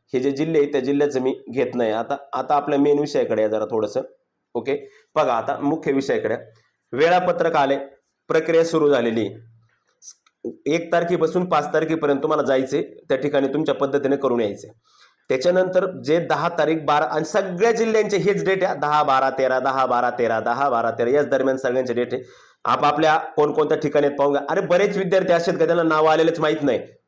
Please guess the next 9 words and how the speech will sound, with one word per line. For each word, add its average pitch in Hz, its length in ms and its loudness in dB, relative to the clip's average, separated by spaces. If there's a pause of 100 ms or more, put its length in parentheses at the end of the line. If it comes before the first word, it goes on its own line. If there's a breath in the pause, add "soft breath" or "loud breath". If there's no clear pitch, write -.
(200)
बरेच 180 340 2
विद्यार्थी 185 360 0
असे 180 220 0
आहेत 190 80 -4
त्यांनी 190 300 -2
पेपर 180 280 0
दिलेला 175 260 2
माहित 180 260 0
नाही, 127 180 0